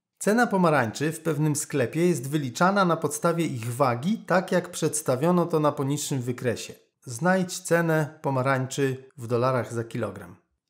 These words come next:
Na pionowej osi mamy koszt całkowity w dolarach, na osi poziomej mamy zaznaczoną wagę w kilogramach. Widać od razu na pierwszy rzut oka, że jest to zależność proporcjonalna.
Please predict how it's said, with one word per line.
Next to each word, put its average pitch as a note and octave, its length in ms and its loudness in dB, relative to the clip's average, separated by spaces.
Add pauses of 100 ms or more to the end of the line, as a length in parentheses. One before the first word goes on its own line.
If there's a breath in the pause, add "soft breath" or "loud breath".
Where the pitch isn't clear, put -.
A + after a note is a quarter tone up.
Na C#3+ 120 0
pionowej F#3 440 4
osi D3+ 340 0
mamy D#3+ 240 2
koszt E3+ 360 -2
całkowity D3 680 0
w D3+ 80 -6
dolarach, C3 680 0 (320)
na C#3+ 200 -2
osi E3+ 280 0
poziomej D3+ 720 4
mamy D#3+ 280 4
zaznaczoną D3 680 2
wagę C3+ 440 4 (420)
w - 100 -14
kilogramach. C#3+ 760 2 (340)
Widać G#3 400 4
od F3 100 2
razu B2+ 380 4
na D#3+ 120 2
pierwszy E3 320 0
rzut D#3+ 220 -2
oka, C#3+ 300 2
że D#3+ 160 0
jest E3 360 0
to G3 120 4
zależność E3 640 4
proporcjonalna. D#3 1120 2